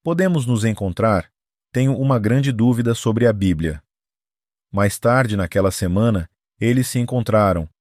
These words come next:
e o pastor leu vários textos bíblicos que abordavam o problema que Jacó estava enfrentando.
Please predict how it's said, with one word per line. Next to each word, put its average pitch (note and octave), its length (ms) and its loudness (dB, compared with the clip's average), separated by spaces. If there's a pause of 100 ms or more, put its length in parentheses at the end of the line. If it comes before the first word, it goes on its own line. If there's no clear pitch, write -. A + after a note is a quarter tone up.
(120)
e G2 100 0
o G2+ 60 2
pastor A2 480 0
leu G#2+ 280 2
vários A#2 440 0
textos A#2 420 -4
bíblicos G#2 600 0 (260)
que B2 100 -2
abordavam A2 760 2
o G2+ 60 -2
problema G#2 500 0
que G#2 120 -4
Jacó G2 420 2
estava F#2+ 360 0
enfrentando. E2 720 -4